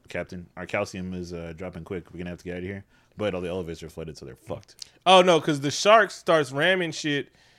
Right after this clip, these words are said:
Speaker 2: to flood the hallways, I guess?
Speaker 1: Yeah.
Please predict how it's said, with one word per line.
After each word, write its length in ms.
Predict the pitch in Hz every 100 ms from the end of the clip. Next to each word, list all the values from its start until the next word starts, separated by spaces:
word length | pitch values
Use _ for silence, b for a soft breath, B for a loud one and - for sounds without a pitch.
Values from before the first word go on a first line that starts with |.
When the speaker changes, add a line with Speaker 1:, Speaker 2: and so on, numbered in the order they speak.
| b b -
Speaker 2:
to 800 | 156 139 131 131 127 123 104 - _ _ _
flood 320 | - 143 147
the 60 | 139
hallways, 360 | 147 160 170 180
I 60 |
guess? 320 | 190 214 - _
Speaker 1:
Yeah. 180 | 104 87